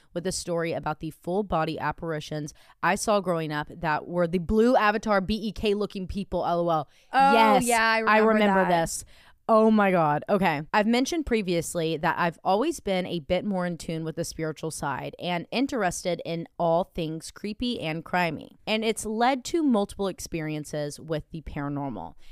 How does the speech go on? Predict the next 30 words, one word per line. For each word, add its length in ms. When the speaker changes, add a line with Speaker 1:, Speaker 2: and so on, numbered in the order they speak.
Speaker 1:
And 120
I 80
also 400
have 200
some 220
crimes, 460
Taylor. 280
Let 160
me 60
know 140
if 100
you 80
ever 240
want 220
me 80
to 60
send 260
those 160
in 160
too. 300
Please 220
send 180
those 120
in, 140
please. 340
Thank 240
you. 60
However, 760
it's 200
literally 600